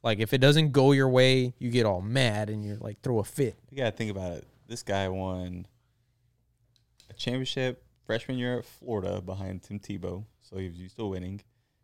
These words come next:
Speaker 2: Went to juco, won a juco national championship. Went to Auburn, won a national championship at Auburn. So now he just missing that Super Bowl, and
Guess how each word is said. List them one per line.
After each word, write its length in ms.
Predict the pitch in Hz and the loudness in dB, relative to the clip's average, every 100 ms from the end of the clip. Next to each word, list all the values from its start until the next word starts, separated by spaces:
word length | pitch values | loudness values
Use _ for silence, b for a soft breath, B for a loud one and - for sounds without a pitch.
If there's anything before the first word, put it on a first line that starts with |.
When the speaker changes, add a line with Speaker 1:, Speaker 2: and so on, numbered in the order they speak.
| _ _ | _ _
Speaker 2:
Went 140 | - 101 | -12 -10
to 80 | 92 | -8
juco, 640 | - 123 - 95 92 95 - | -4 -4 -2 -4 -4 -6 -10
won 160 | 95 98 | -10 -6
a 60 | 92 | -6
juco 600 | 90 101 131 139 95 92 | -8 -6 -6 -4 -4 -2
national 360 | 90 87 90 | -4 -6 -10
championship. 680 | - 92 85 87 - 90 - _ _ _ _ | -10 -10 -10 -10 -8 -10 -10 _ _ _ _
Went 160 | 98 92 | -10 -8
to 140 | 92 - | -8 0
Auburn, 560 | 110 120 101 92 92 98 _ _ _ _ _ | 2 4 2 -4 -8 -14 _ _ _ _ _
won 200 | - 104 | -8 -6
a 80 | 98 | -4
national 320 | 101 101 98 | -2 -2 -4
championship 340 | 92 101 98 87 | -6 -6 -4 -6
at 60 | |
Auburn. 480 | 87 113 107 95 95 - _ _ _ _ _ _ _ _ _ _ _ _ | -2 0 0 -4 -10 -14 _ _ _ _ _ _ _ _ _ _ _ _
So 200 | _ 113 | _ -6
now 200 | 107 110 | -2 -2
he 160 | 117 104 | -2 -4
just 240 | 98 - | -4 -6
missing 280 | 104 - 98 | -8 -6 -6
that 180 | 98 95 | -4 -4
Super 260 | - 147 | -8 -10
Bowl, 380 | 101 98 92 92 _ _ | -10 -6 -6 -8 _ _
and 380 | 98 95 95 | -10 -8 -8